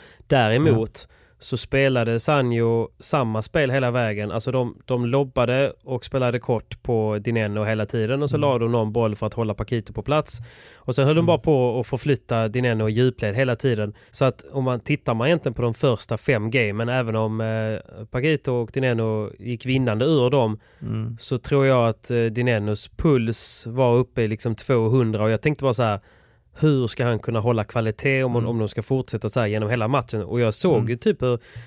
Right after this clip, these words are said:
Speaker 1: hur, jag tror att Sanjo bara så här litade på att, typ som i boxning liksom, "Nej, men vi fortsätter jabba. Han
Speaker 2: Mm.
Speaker 1: kommer inte orka."
Speaker 2: Ja. Ja.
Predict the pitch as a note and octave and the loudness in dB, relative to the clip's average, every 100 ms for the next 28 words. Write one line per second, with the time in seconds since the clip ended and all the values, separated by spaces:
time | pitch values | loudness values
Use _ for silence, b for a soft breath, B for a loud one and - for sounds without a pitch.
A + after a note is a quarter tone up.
0 | B _ A2 - C#3+ C3+ - D#3 A#2 - | B _ -12 -2 0 2 2 2 0 0
1 | C#3+ A2+ A#2+ B2+ - A#2 G#2 A#2 C#3+ - | 2 2 0 0 0 -2 0 0 0 -2
2 | G2+ G#2 C3+ G#2+ - - - _ _ _ | -4 0 0 0 -4 -16 -20 _ _ _
3 | - G#3+ B2+ A2+ D#3+ - - A2+ D#3+ - | -2 -2 -2 0 0 -2 -4 -2 -2 -4
4 | G2 F#2+ - F3+ E3 E3 G3 G3+ C#3+ A#2+ | -8 -8 -6 -4 -2 0 0 0 0 2
5 | D3 C3+ G#2 _ _ - C3+ C3+ D#3+ D#3+ | 0 0 -8 _ _ -4 -4 0 0 2
6 | C3 C#3+ C#3 C3+ - _ _ _ B B2+ | 0 0 -2 -4 -6 _ _ _ B 0